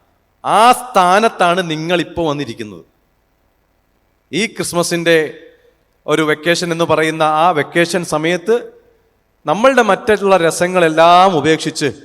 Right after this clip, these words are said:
എല്ലാം മാറ്റിവെച്ചിട്ട് നമ്മളിവിടെ വന്നിരിക്കുന്നത് ഈ ഒരു ഇഷ്ടത്തിലാണ്, അള്ളാഹുവിൻ്റെ ഇഷ്ടത്തിലാണ്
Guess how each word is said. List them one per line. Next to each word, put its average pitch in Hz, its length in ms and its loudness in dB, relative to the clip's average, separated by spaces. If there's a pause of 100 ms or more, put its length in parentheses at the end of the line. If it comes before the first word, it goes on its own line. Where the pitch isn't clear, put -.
(340)
എല്ലാം 220 600 -4
മാറ്റിവെച്ചിട്ട് 185 600 -2
നമ്മളിവിടെ 165 380 -2
വന്നിരിക്കുന്നത് 160 920 -4 (580)
ഈ 262 260 0
ഒരു 220 180 0
ഇഷ്ടത്തിലാണ്, 196 1000 0 (920)
അള്ളാഹുവിൻ്റെ 214 720 2
ഇഷ്ടത്തിലാണ് 165 920 -2